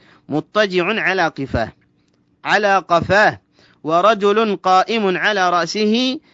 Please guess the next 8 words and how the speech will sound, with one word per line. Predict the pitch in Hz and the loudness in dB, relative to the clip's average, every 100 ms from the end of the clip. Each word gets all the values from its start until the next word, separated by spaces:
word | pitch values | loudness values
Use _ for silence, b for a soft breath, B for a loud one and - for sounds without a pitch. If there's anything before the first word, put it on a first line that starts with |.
| b 139 | b -2
بفهر | 165 - 220 190 214 254 - | -2 0 0 0 0 0 0
أو | 208 | -2
ص-، | 185 214 208 180 | -2 -4 -2 0
أو | 180 | 0
صخرة | 170 220 226 190 165 - 175 120 _ | 0 -2 -2 -2 -4 -2 -4 -4 _
فيشدخ | 120 139 156 - 120 160 160 185 214 214 b b b 123 | -6 -4 -6 -8 -4 -4 -2 -2 -2 -4 b b b -4
بها | 160 170 139 123 | -2 0 0 0
رأسه، | 120 - - | -2 -6 -12